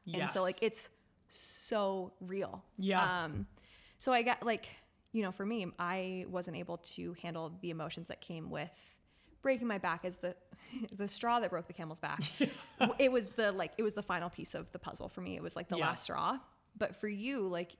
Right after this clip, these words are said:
Speaker 1: you came back through so much. And, and, and something I, I guess I ha-, like, want to point out is, like, you were really just getting back into your groove from your
Speaker 2: Ugh.
Speaker 1: first hip surgery
Speaker 2: I know.
Speaker 1: when the second one happened. It was
Speaker 2: Yeah.
Speaker 1: like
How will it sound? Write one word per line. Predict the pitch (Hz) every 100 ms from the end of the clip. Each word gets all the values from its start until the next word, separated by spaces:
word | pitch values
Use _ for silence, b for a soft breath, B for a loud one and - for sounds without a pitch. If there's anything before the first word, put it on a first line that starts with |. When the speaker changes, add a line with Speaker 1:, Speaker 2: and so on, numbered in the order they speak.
| 202 202
Speaker 1:
you | 214
came | 226 254 214
back | 185 185 - -
through | 196 185 185 -
so | - - - - 226 214
much. | 196 233 190 -
And, | 202 202
and, | 214 -
and | 220
something | 269 220
I, | 185 -
I | 180
guess | 180 185
I |
ha-, | 180 175 -
like, | 170 - -
want | 190 180
to | 185
point | 180 185
out | 190 180
is, |
like, | 175 - b b -
you | 269
were | 339
really | 214 220 214 -
just | 185 180
getting | 214 196
back | 175 151 196 -
into | 196 180 180
your | 185
groove | 180 - 190 277 240 190
from | 185 165
your | 147
Speaker 2:
Ugh. | -
Speaker 1:
first | 240 226
hip | 294 -
surgery | 190 180 175 165 -
Speaker 2:
I | 151
know. | 151 151 151 180
Speaker 1:
when | 220
the | 190
second | 190 165 -
one | -
happened. | 170 - -
It | -
was | 185
Speaker 2:
Yeah. |
Speaker 1:
like | 170